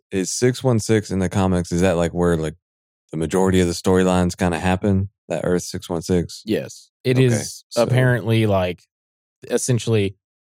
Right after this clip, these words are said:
Speaker 2: the main kind of, like, timeline or main universe
Speaker 1: Yeah.
Speaker 2: that all the comics takes place in.
Speaker 1: So, uh, I'm sure we were about to get into it before I, I stopped you, but why is, why is calling this the M C U six one six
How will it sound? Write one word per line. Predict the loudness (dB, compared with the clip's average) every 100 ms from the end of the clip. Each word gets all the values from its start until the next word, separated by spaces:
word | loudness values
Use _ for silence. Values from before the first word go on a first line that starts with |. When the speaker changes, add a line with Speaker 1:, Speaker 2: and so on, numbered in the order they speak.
| _ _ -4
Speaker 2:
the | 2 4
main | 4 4 4 2 2 0 -4 _ _ _ _ _ _ _ -6
kind | 0 0
of, | 0
like, | 0 -2 -6 _ -10
timeline | -2 0 2 0 0 -2 -2
or | -2
main | 0 2 2 2 0 -4 _ _
universe | -6 0 2 4 4 2 2 0
Speaker 1:
Yeah. |
Speaker 2:
that | -2 -2
all | 2 2 2
the | 2
comics | 0 0 0 -2 -6 -10
takes | -4 -4 -4 -6
place | -4 -4 -6
in. | -10 -12 -14 -16
Speaker 1:
So, | -2 2 4 4 2 -4 -2
uh, | 0 2 0
I'm | -2
sure | 0 0
we | 0
were | -2
about | -2 -4
to |
get | -4 -4 -2
into | -2 -2
it | -4
before | -2 -2 -2 -4 -6
I, | -6
I |
stopped | -2 -2 -2 -4
you, | -2
but | 0
why | 2 2 2
is, | 0 -4 0
why | 2 4
is | 2
calling | 0 0 2 2 2
this | 2 0 -8 -14 -18 _
the | -2 0
M | 0
C | 0 0
U | 2 4 2 0
six | -4 -6 -4
one | -4 -2
six | -2 -2 -4 -14